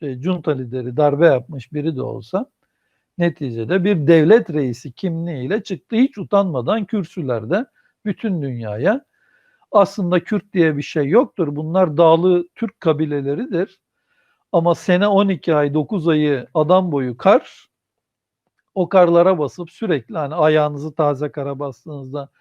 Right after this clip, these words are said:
kart kurt diye bir ses çıkar ya, işte sürekli kurt kurt kurt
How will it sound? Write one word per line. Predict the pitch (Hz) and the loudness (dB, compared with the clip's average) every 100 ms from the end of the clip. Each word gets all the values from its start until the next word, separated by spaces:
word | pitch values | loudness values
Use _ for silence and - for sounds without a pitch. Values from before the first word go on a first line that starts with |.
| _ _ | _ _
kart | - 156 - | 0 0 0
kurt | - 170 - | -10 -10 -8
diye | 147 135 127 | -6 -6 -6
bir | |
ses | 127 151 131 - | -10 -12 -12 -14
çıkar | - 254 311 | -2 0 0
ya, | 139 107 _ _ _ _ _ | -4 -10 _ _ _ _ _
işte | - - 170 | -10 -4 -4
sürekli | - 202 165 240 226 | 0 0 0 -2 -4
kurt | 254 220 - | -2 -2 -4
kurt | 226 - - | -8 -8 -6
kurt | 254 | -6